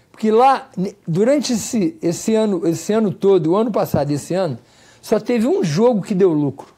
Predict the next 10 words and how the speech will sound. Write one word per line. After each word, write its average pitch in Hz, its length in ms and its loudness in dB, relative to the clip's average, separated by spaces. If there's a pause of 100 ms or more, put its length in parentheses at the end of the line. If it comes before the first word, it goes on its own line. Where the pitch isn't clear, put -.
(600)
Foi 165 240 -2
esse 175 240 0
da 151 120 0
final 151 340 -4
de 139 100 -4
Vasco 147 340 -4
e 135 40 -8
Botafogo. 127 600 -8 (560)
O 185 80 2
resto, 214 380 -2